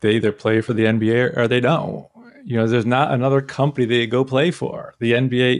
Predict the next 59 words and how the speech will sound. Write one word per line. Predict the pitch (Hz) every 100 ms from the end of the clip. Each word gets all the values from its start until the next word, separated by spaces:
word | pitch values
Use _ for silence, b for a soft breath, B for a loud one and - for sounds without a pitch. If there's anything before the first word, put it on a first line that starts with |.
| -
is | 117 117 110
the | 110
only | 113 110 113
company, | - 107 101 104 120 135 _ _
and | 113
I | 101 -
use | 107 104
the |
word | 101 98
company, | - 110 107 127 135 B B B B
um, | - 110 107 107 110 -
that's | 139 123 123 -
it. | 208 - - _
You | 110
know, | 110
if | 107
they | 113
wanna | 120 127
make | 117 117 -
the |
money | 107 107
they | 113
wanna | 117 135
make | 120 104 -
and | 107
do | 110
what | 113
they | 113
wanna | 127 135
do, | 113 107
they | 107
have | 101 101 92
to | -
be | 104
in | 101
the | 107
N | 101
B | 117
A. | 139 - - B B B B
So | - 127 120 - _ _ _ _
there | 185 120 131 139
are | 151
rules | 139 165 147
put | - 123
in | 107
place, | 104 262 156 139
but | -
at | 123
the | 104
same | - 165 156
time, | 127 107 98 101 101
there | 104
has | - - 107 - -
to |
be | 107
some | 101 - 101
sort | 95 107 104
of | 101 90 - B B _
culture. | - 127 127 160 175